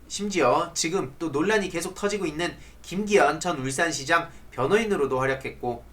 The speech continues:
심지어 또 김태우 씨의 변호를 맡았다가 십팔 일 만에 사임한 바도 있습니다. 또 윤석열 총장과 서울대 법대 동기로 유명하다 하고요. 앞서 보셨다시피 전직 검사장만을 강조한 건 의도적인 이력 감추기이고 경력 세탁이죠.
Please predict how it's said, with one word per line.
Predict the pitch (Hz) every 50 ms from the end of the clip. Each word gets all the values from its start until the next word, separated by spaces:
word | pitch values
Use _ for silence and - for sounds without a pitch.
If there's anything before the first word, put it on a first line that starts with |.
| -
심지어 | - - - 208 202 220 208 202
또 | 208 190
김태우 | - - 170 180 190 247 247 233
씨의 | 214 - - 180 -
변호를 | - 143 143 180 196 175
맡았다가 | 143 - - 139 135 - 131 131 151 156 151
십팔 | - - - - - 226 220
일 | 220 202
만에 | 165 131 107 104 101 117
사임한 | 120 - 151 156 151 143 127 123
바도 | 117 120 - 170
있습니다. | 143 - - - 101 92 85 85 80 - - - - - - -
또 | 135 127
윤석열 | 127 139 151 160 185 226 233 220 214 196 190
총장과 | 180 170 151 151 135 123 107 101 104 117 123
서울대 | - 202 214 196 170
법대 | - - - - - 220 202
동기로 | - 135 143 175 185 214 165 139 131 123
유명하다 | 117 113 123 143 147 139 127 - 123
하고요. | 107 101 101 104 107 123 127 123 123 - - - - -
앞서 | - 127 147 - - 208
보셨다시피 | 202 - 175 202 214 208 196 165 - - - 131 127 143 156
전직 | - - 165 180 202 208 247 - -
검사장만을 | - - 147 185 214 202 247 247 240 220 208 190 180 180 196 190
강조한 | 190 - - 147 151 151 160 147 127 123
건 | 123 160 160 - - - - - - - - -
의도적인 | 165 190 214 214 247 214 202 190 190 233 226 175
이력 | 156 170 196 208 202 -
감추기이고 | - 131 160 151 - 196 175 151 135 131 - - - - - - -
경력 | - - 180 190 208 202 202
세탁이죠. | - 196 202 - 233 226 185 151 139 - 262 - -